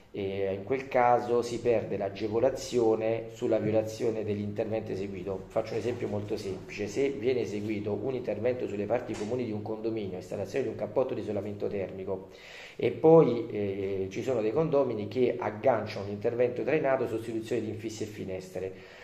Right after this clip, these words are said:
qualora il, eh, diciamo, qualora l'immobile del signor Mario Rossi,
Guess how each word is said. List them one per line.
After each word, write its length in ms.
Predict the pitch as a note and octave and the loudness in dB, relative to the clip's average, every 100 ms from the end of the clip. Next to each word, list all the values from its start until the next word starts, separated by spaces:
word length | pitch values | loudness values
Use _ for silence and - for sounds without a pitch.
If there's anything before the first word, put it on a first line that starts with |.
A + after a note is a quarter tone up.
| - - | -20 -4
qualora 800 | - A2+ B2+ E3 F3+ C#3 B2 - | 8 10 10 8 10 8 6 2
il, 320 | G#2+ G#2 G2+ | -4 -4 -2
eh, 380 | G#2 G#2+ G2+ F#2+ | -2 0 -2 -4
diciamo, 320 | G2 F#2+ G2 | -6 -6 -6
qualora 320 | G2 A2 D#3 | -2 2 4
l'immobile 1080 | A#2 G#2 G#2+ B2 C3 A#2 A2+ A2 A2 - - - - | 4 2 2 4 4 2 4 6 6 2 -8 -16 -16
del 200 | G#2 G#2 | -8 -6
signor 400 | - G#2+ B2+ C3+ | -6 -2 2 2
Mario 380 | A2 A2+ A2 A2 | 0 -2 0 0
Rossi, 580 | G#2 - - F2+ F2 | 0 -2 -10 -12 -14